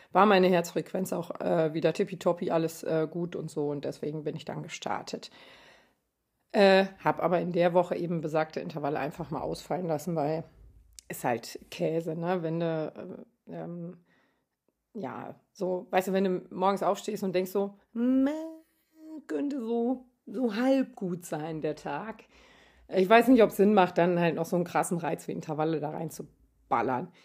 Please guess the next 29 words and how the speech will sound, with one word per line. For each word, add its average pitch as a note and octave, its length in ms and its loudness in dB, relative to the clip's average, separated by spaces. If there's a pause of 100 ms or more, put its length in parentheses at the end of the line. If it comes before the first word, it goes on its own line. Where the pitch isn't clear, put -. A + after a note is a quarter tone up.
(200)
Ich - 120 -8
merke G3+ 220 2
übrigens G3+ 360 -2
gerade, F3 220 0
ich G3 120 -8
habe F3+ 100 -8
jetzt F3 160 -6
nach F3 120 -4
meinen F3 160 -4
Intervallen E3+ 600 -4
geduscht G3 540 -6
und F3 140 -4
das F3 120 0
ist F3 60 -10
ja F3 100 2
jetzt F3 280 -2
mein E3+ 160 -4
Podcast, - 480 -8
in E3+ 260 -8
dem F3+ 140 -2
ihr F3 60 -4
mich E3+ 200 -6
auch D3+ 100 -8
sehen F#3+ 320 -4
könnt F#3+ 380 -4
und D#3+ 140 -8
nicht E3+ 160 -10
nur F3+ 140 -6
hören, F3 340 -4